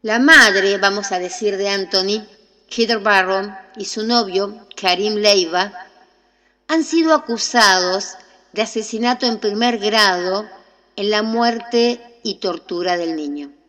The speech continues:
Los fiscales tienen la intención de solicitar la pena de muerte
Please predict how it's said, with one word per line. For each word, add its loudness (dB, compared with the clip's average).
Los -2
fiscales 0
tienen 2
la -2
intención -4
de -2
solicitar -4
la 0
pena -2
de -2
muerte -4